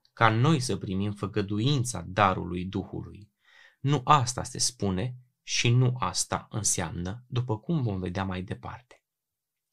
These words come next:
Hristos ne-a răscumpărat și lucrul acesta dovedește darul Duhului. Pentru că numai prin Duhul cel veșnic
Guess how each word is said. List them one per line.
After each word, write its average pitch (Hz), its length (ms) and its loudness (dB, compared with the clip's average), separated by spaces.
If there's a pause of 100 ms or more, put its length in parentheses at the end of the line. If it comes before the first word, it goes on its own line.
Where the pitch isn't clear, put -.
Hristos 131 440 -2
ne-a 101 140 -2
răscumpărat 92 840 -4 (400)
și - 200 0
lucrul 165 320 0
acesta 156 380 0
dovedește 127 1040 0
darul 92 640 -2
Duhului. - 720 -8 (1120)
Pentru 95 240 -6
că 90 140 -2
numai 151 320 2
prin 131 240 -2
Duhul 110 300 -2
cel - 260 -8
veșnic 117 440 0